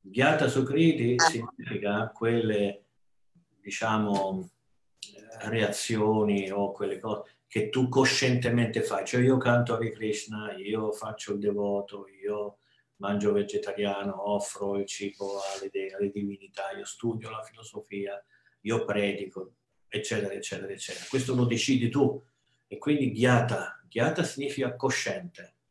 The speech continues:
Poi ci sono le ag-, Agyata Sukriti, cioè quelle cose che tu non hai scelto, non è che hai detto adesso io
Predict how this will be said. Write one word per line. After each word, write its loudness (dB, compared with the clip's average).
Poi 4
ci -2
sono -2
le 4
ag-, 2
Agyata 2
Sukriti, -12
cioè 4
quelle 2
cose 2
che -2
tu 2
non -2
hai 4
scelto, 2
non -4
è 0
che -4
hai -2
detto 2
adesso -4
io -4